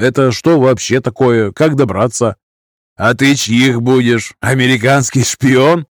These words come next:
усмехнулся один из них. Пожилой и крепкий, как те бетонные шпалы, «Да не, я из Дубровицы, в Минске недавно.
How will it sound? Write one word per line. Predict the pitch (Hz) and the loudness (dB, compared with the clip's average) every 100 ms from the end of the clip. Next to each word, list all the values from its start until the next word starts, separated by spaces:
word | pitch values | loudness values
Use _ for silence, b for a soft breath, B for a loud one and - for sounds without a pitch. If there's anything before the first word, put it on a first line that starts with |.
| - | -10
усмехнулся | 113 127 - 139 - | -8 -6 -4 -4 -4
один | 117 117 | -2 -2
из | 120 95 | -4 -6
них. | 73 - _ _ _ | -12 -16 _ _ _
Пожилой | 120 104 113 123 | -4 0 2 2
и | |
крепкий, | 131 107 98 - 92 - | 0 0 -2 -4 -8 -4
как | 127 110 | -4 -2
те | 120 | -2
бетонные | 104 110 110 104 104 | -2 -2 -2 -2 -4
шпалы, | - 107 101 95 82 _ _ _ _ | -4 -2 -2 -2 -8 _ _ _ _
«Да | 90 123 | -2 0
не, | 127 156 147 | 2 0 0
я | 98 151 175 | 2 2 2
из | |
Дубровицы, | 143 139 98 123 135 110 113 98 | 2 -2 0 0 0 -2 -4 -4
в | 87 | -4
Минске | 113 175 - 127 | -2 -2 0 -2
недавно. | 110 101 135 120 113 98 | -2 0 0 0 -4 -6